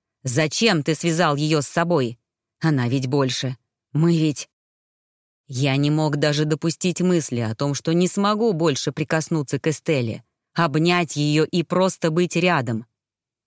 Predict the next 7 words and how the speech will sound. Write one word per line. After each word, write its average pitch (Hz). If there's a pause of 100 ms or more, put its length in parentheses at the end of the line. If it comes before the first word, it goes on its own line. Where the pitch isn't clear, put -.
(280)
Мануэль 170
усмехнулся. 160 (800)
"Конечно, 135
тебя 156
волнует 165
только 170
это". 104